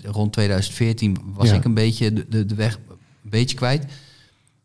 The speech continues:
Speaker 1: En toen zijn wij heel eventjes, hebben wij een soort break gehad. En daarna hebben we eigenlijk gewoon met elkaar afgesproken, zo van, ja, laten we in elk geval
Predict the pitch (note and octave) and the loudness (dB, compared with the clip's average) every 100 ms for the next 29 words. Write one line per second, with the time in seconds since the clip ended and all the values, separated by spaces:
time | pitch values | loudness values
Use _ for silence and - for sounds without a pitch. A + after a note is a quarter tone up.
0 | - A2 C#3 C#3 B2+ B2 A#2+ C#3+ C3 C3+ | -8 2 4 6 6 6 6 6 4 0
1 | - A#2+ A#2+ A2+ A2+ C#3+ D3+ D3 A2 A#2+ | 2 2 4 4 4 2 2 0 2 4
2 | C3+ C#3 C3+ B2+ C3+ A#2 A#2 A#2 B2+ B2 | 4 4 2 0 2 2 4 4 4 2
3 | A2+ B2 - A#2 A2 A2 G#2+ A2 A2 G2+ | 2 0 0 0 0 -2 -4 -2 0 -2
4 | G#2+ - G#2+ - G#2 G2+ G2 G#2 G#2+ G2+ | -2 -2 -2 0 0 2 2 2 2 2
5 | G#2+ B2+ - C#3 C#3 - - | 2 0 2 4 4 0 -8